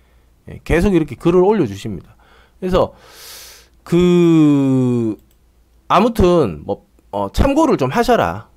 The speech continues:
예, 참고를 하셔라. 어, 일억, 아, 끈기가 중요하다, 끈기가. 예, 끈기가. 예, 지금 이제, 어, 오늘도 이제 여기 텔레그램 이렇게 보면은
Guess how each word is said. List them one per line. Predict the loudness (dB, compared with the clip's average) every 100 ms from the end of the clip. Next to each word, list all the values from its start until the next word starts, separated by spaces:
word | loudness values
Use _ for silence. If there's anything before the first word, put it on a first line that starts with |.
| -16 -12
예, | -10
참고를 | -8 -8 -4 -4 -4
하셔라. | -8 -10 -14 -20 _ -20
어, | -20 _
일억, | -4 2 4 4 4 2 -2
아, |
끈기가 | -4 0 0 2 0
중요하다, | 0 0 0 -2 -6
끈기가. | -10 -10 -12 -20 -20 -20 _ -20
예, | -18
끈기가. | -12 -12 -14 -20 -20 _ _ _ _ _ _ _ -20
예, | -18 -8
지금 | -4 0 0
이제, | 2 2 0 -2 _ _ _ _ _
어, | -12 -10 -8 -8
오늘도 | -6 -4 -4 -6
이제 | -6 -8
여기 | -8 -10 -14
텔레그램 | -10 -8 -6 -6 -6
이렇게 | -8 -10 -10
보면은 | -10 -8 -8 -8 -12